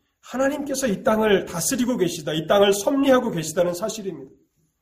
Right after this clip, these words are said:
그래서 하나님은 그 모든 악한 괴계들을 깨트리실 뿐만 아니라 더 놀라운 것은 그들의 반대와 그 박해가 오히려 하나님의 백성들의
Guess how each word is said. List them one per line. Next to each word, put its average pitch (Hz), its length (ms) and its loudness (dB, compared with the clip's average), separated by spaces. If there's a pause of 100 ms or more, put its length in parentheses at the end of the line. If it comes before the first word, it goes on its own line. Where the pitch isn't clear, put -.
(180)
그래서 170 140 -6
하나님은 180 640 4 (360)
그 175 80 -8
모든 156 440 -2
악한 139 720 -6 (400)
괴계들을 156 920 0 (220)
깨트리실 196 720 -2
뿐만 196 300 -2
아니라 139 500 -10
더 185 300 4
놀라운 202 440 8
것은 151 480 -4 (680)
그들의 226 560 4
반대와 214 680 4
그 202 180 6
박해가 196 600 2
오히려 214 640 4 (480)
하나님의 202 500 6
백성들의 175 920 0